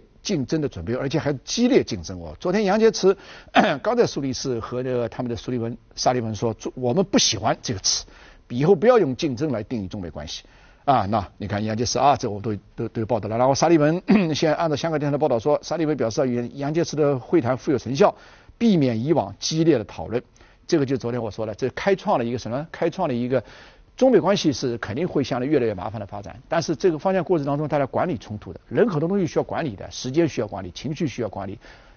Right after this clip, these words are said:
成本需要管理，对不对？好了，<clears throat> 香港大公报和香港青岛日报都引述了一些，一些学者的话，说啊，中美关系其实没有解决，没有解决啊，没改过。<laughs> 以前这个香港好多年以前有，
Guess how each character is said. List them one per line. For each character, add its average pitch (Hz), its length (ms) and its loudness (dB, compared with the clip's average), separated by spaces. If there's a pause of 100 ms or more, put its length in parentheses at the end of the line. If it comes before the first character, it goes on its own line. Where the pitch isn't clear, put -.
(200)
成 175 220 0
本 143 160 4
需 - 100 -6
要 104 80 -2
管 85 180 -8
理， 87 140 -8
对 165 100 6
不 196 80 8
对？ - 80 -4 (280)
好 196 100 8
了， 202 140 4 (140)
<clears throat> 170 520 4
香 196 160 2
港 170 80 6
大 165 80 2
公 170 100 -4
报 175 140 4
和 139 180 0
香 160 220 -2
港 113 300 0
青 165 160 -6
岛 135 100 4
日 139 80 2
报 135 180 2 (100)
都 135 120 2
引 107 160 -2
述 147 160 -2
了 127 60 4
一 117 40 0
些， 131 240 2 (580)
一 131 80 -2
些 135 440 4
学 - 260 2
者 139 140 0
的 113 80 0
话， 107 200 0
说 135 160 -2
啊， 151 180 2
中 147 140 -10
美 135 100 -4
关 139 180 -2
系 123 160 -4
其 - 200 -6
实 131 120 2 (240)
没 147 100 4
有 202 100 6
解 151 140 2
决， 156 180 4 (280)
没 117 100 -4
有 131 100 0
解 101 120 -4
决 82 180 -10 (120)
啊， 90 280 -6 (200)
没 110 140 -6
改 127 200 0
过。 113 120 -6 (220)
<laughs> 113 240 -8
以 78 80 -8
前 95 220 -10
这 101 120 -10
个 95 160 -8 (300)
香 104 220 -4
港 98 100 -8
好 110 140 -6
多 165 100 2
年 143 160 -2
以 95 60 -6
前 107 200 -6
有， 98 200 -6